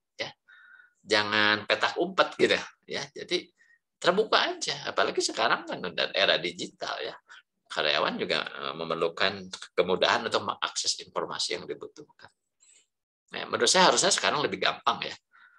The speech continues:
untuk melakukan komunikasi terbuka. Minimal gini lah, tiap departemen punya grup W A gitulah minimal, ya kan? Ada, ada grup W A itu kan membuat komunikasinya mudah gitu. Nggak, nggak perlu kayak dulu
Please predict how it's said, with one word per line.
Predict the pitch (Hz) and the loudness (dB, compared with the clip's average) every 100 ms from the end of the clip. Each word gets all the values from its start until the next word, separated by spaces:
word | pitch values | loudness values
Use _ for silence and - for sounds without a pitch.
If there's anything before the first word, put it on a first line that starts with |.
| _ - | _ -4
untuk | 104 98 | -4 0
melakukan | 87 87 - 101 | 0 0 -2 -4
komunikasi | - - - - - - | -4 -8 -8 -4 -4 -4
terbuka. | - 90 - - - - | -6 -8 -8 -16 -16 0
Minimal | 120 131 160 147 | 2 6 8 6
gini | 147 | 6
lah, | 160 110 - - _ _ _ _ _ - | 6 4 0 -16 _ _ _ _ _ 6
tiap | 147 | 8
departemen | 147 147 147 - 170 156 | 8 8 8 8 6 4
punya | 131 120 | 2 4
grup | 123 - | 4 6
W | 92 | 6
A | 139 - | 8 6
gitulah | 104 101 101 | 2 0 0
minimal, | 104 90 85 - - - _ | -2 -4 -8 -12 -18 -20 _
ya | 123 | 4
kan? | 120 135 - _ _ _ _ - | 6 4 -4 _ _ _ _ -8
Ada, | 82 67 | -4 -2
ada | 90 92 | 0 0
grup | 95 - | -2 0
W | 73 | 2
A | 95 80 | 4 2
itu | - - | 0 -4
kan | 330 | -6
membuat | 104 92 85 - | -6 -2 0 0
komunikasinya | 92 90 87 92 - - - - | -4 -4 -6 -4 -6 -8 -10 -14
mudah | - 147 - - - - | -14 -10 -8 -6 -8 -16
gitu. | - - - _ _ _ _ _ _ _ _ _ _ _ | -20 -20 -20 _ _ _ _ _ _ _ _ _ _ _
Nggak, | 76 82 - | -4 -4 0
nggak | 78 | 0
perlu | - 76 - | 0 -2 2
kayak | 90 90 | 2 2
dulu | 117 | -2